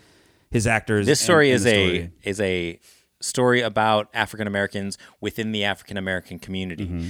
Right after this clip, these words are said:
Speaker 2: So it's a little bit, it's even more difficult to be able to s-, describe that or show that as a director who is
Speaker 1: White?
Speaker 2: not a man of color.
Speaker 1: Yeah,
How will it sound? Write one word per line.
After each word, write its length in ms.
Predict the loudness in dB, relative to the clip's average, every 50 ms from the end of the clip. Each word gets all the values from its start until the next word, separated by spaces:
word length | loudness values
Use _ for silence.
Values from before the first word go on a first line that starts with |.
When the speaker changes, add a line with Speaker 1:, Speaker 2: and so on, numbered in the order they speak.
| -8 -6
Speaker 2:
So 80 | -6 -4
it's 80 | -2
a 40 | 0
little 160 | 0 2 2
bit, 220 | 4 2 2 2 -2
it's 200 | -6 -8 -6 -6
even 160 | -4 -4 -2
more 420 | -2 -2 0 0 2 2 2 2 2
difficult 400 | 2 -2 -4 -6 -6 -6 -6 -6
to 80 | -4
be 60 | -4
able 160 | -4 -4 -4 -4
to 100 | -6 -8
s-, 60 | -10
describe 560 | -8 -8 -8 -6 -4 0 2 2 2 2 2
that 220 | 2 2 2 0 0
or 100 | -4 -6
show 380 | -6 -4 -4 -2 -2 -2 -2
that 340 | -2 -2 -2 -4 -4 -6 -10 -16 -20 -20 -20 _ _ _ _ _ _ _ _ _ _
as 580 | 6 6 8 8 6 6 4 4 2 0 -2 -6 -12 _ _
a 380 | -2 -2 -2 -2 -2 -4 -6 -8 -12 _ _ _ _ _ _ _ _ _ _ -20 -20 _ _ _ _ _ -8
director 520 | -2 0 0 0 0 0 0 0 0 0
who 180 | -2 -4 -2 -2
is 360 | -2 -2 -2 -4 -8 -10 -12
Speaker 1:
White? 240 | -10 -8 -4 -2 0
Speaker 2:
not 180 | 0 2 2 2
a 20 |
man 180 | 2 2 0 0
of 60 | 0
color. 320 | 0 0 -2 -2 -2 -6 -4
Speaker 1:
Yeah, 320 | -2 0 0 0 -2 -6